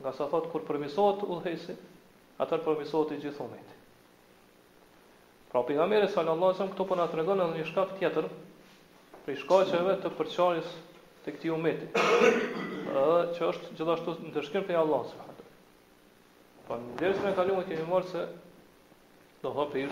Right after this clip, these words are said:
shkaqeve përçarjes të këtij umeti janë kur ata fillojnë me luftu me njëri tjetrin, edhe Allah subhanahu wa taala pash-, pastaj për shkak të kësajna e bën që jo besimtarët me triumfu ndaj tyre. Kurse këtu po na përmend një shkak tjetër,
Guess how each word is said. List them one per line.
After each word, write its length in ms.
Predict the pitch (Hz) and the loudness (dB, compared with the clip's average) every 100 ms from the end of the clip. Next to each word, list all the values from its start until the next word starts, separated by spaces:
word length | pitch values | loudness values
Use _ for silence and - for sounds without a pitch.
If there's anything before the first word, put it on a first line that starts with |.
| - | 4
shkaqeve 480 | 180 180 160 160 160 - - - - - - - | 6 6 4 2 2 -4 -10 -10 -10 -14 -18 -8
përçarjes 540 | - - 175 165 156 | -6 2 4 4 0
të 60 | - | -4
këtij 120 | 151 | -4
umeti 320 | 151 175 170 | -2 -4 0
janë 220 | 165 170 170 | 0 -2 0
kur 160 | 156 | 0
ata 220 | 147 165 165 | 2 0 0
fillojnë 320 | 156 170 160 | 0 0 0
me 80 | 151 | -2
luftu 240 | 151 - 180 | -2 -2 0
me 140 | 160 | 0
njëri 240 | 160 151 135 | 0 0 0
tjetrin, 380 | 180 175 175 - | -2 -4 -6 -6
edhe 140 | 165 147 | -4 -2
Allah 180 | 156 165 | 0 -2
subhanahu 240 | 170 - | -2 -2
wa 60 | 151 | 0
taala 160 | 156 156 | -2 -2
pash-, 160 | - - - - - - - - | -4 -8 -16 -20 -20 -20 -16 -4
pastaj 300 | 143 170 160 165 | 0 2 2 4
për 120 | 147 - | 2 2
shkak 260 | - 180 - | 2 0 0
të 60 | |
kësajna 360 | - 170 175 208 - - - - - - 135 | -2 0 0 -4 -8 -16 -20 -20 -20 -4 -2
e 80 | 127 | 4
bën 180 | 156 180 175 | 6 6 2
që 140 | 160 | 0
jo 140 | 160 170 | 0 2
besimtarët 540 | 160 160 156 170 170 | 0 0 2 2 2
me 100 | 156 | 0
triumfu 380 | 156 151 147 160 | -2 -4 -4 -6
ndaj 160 | 147 120 | -8 -8
tyre. 180 | - - - - _ _ _ _ - - - - - | -12 -20 -20 -20 _ _ _ _ -20 -20 -20 -8 -6
Kurse 240 | 147 156 | -2 0
këtu 160 | 208 202 | 0 2
po 80 | 190 | 2
na 80 | 175 | 4
përmend 320 | 180 196 190 | 2 2 0
një 80 | 180 | 2
shkak 240 | - 185 - | 2 2 2
tjetër, 320 | 180 - | 0 0